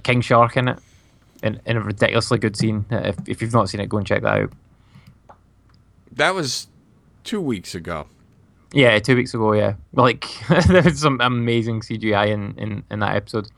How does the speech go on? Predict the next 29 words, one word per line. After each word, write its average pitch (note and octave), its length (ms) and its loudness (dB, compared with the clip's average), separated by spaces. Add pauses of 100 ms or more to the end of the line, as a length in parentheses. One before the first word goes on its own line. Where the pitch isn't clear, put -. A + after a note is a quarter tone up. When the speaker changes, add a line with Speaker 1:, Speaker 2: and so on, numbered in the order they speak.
(2000)
Speaker 1:
And A2+ 100 4
I A#2 60 6
just A#2 100 -4
had B2+ 140 2
this A#2+ 160 -2
image A2+ 260 -2
of, G#2+ 220 -2 (320)
of A2 100 -10
King A#2 160 0
Shark A2 320 2
biting G#2+ 220 -2
off G#2+ 140 -4
Coulson's G#2+ 300 -4
hand. G#2+ 200 0
Obviously, A#2+ 260 2
different G#2+ 260 -6
universe, G2+ 460 -6
but - 240 -6
<laughs> - 60 -12 (2250)
Speaker 2:
Uh, A#3+ 180 2
it's C#4+ 240 2
a, F4+ 80 2
Speaker 1:
Eh, C3+ 120 6
but C4+ 140 6
Speaker 2:
it's D4 460 2
a G4+ 60 2
cool F4+ 280 0
story. C#4 840 2 (600)
Speaker 1:
Mm. A2+ 180 -10